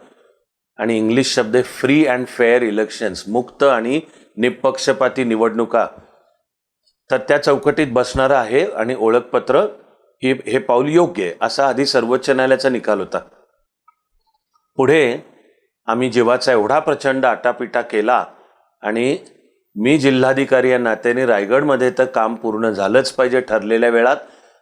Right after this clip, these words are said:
आणि मतदाराला ओळखपत्र मिळालीच पाहिजेत, असा जीवाचा आटापिटा केल्यानंतर आणि त्यात यशही मिळवल्यानंतर एकेवेळी सर्वोच्च न्यायालयाचा अचानक निकाल आला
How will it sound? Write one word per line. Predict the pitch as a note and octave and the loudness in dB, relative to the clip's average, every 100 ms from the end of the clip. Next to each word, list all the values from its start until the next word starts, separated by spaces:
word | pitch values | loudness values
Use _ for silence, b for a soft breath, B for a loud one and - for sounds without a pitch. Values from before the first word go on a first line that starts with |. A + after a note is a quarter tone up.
| - | -6
आणि | G#2+ A#2+ D3 - _ _ - | -4 -2 -4 -6 _ _ -6
मतदाराला | A2+ A2+ B2+ B2 B2 C3 | -4 0 2 4 4 4
ओळखपत्र | A2+ A#2+ - A#2 C3 | 2 0 0 -2 0
मिळालीच | B2+ C#3+ D3 C#3+ B2 | 0 2 2 0 -4
पाहिजेत, | A2 F2+ F#2+ - | -6 -6 -8 -8
असा | A2 C3+ C3+ | -4 0 0
जीवाचा | A#2 A#2 A2+ A#2 C3 | -2 0 0 0 0
आटापिटा | A2+ - A#2 A#2 A2+ A#2+ | 0 2 -2 0 -2 -2
केल्यानंतर | G#2 A2 G#2+ A2 A2+ C#3 C#3+ C#3 A#2+ - - - - _ _ _ _ _ - | -2 -2 0 -2 -2 -4 0 2 2 -2 -18 -20 -20 _ _ _ _ _ -10
आणि | A#2 A#2+ | -4 -2
त्यात | B2+ A#2+ | 0 0
यशही | A2+ B2+ C#3+ E3+ E3 | 2 2 2 2 2
मिळवल्यानंतर | D#3+ C#3 B2+ B2+ B2 G#2+ F#2 C#3 F#3 - _ _ _ _ _ _ - | 4 4 4 2 0 -4 0 0 0 -16 _ _ _ _ _ _ -8
एकेवेळी | A2+ C3+ C3 C3+ | -2 0 2 0
सर्वोच्च | - A#2+ A#2+ C#3 C#3 | 0 0 2 0 0
न्यायालयाचा | D3 C3+ C3 B2+ B2+ A#2+ | 0 0 2 0 0 -2
अचानक | - C3+ D3 D#3 | 0 -2 -2 -4
निकाल | C#3+ B2 C3+ D#3 | -4 -4 0 0
आला | D#3+ B2 | 2 2